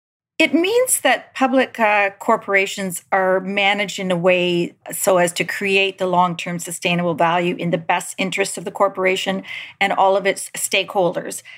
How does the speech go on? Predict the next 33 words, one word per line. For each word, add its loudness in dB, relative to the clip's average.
not 2
in -2
the -2
interests -4
of 2
management 0
and 0
the 2
board. 2
And 0
that 2
you -2
have 0
the -6
structures -2
and -10
processes -2
in 0
place -2
to 0
support 2
an -2
independent -2
board 2
and -16
committees -2
that 0
are 2
going 0
to 0
enable 2
this 0
independent, -2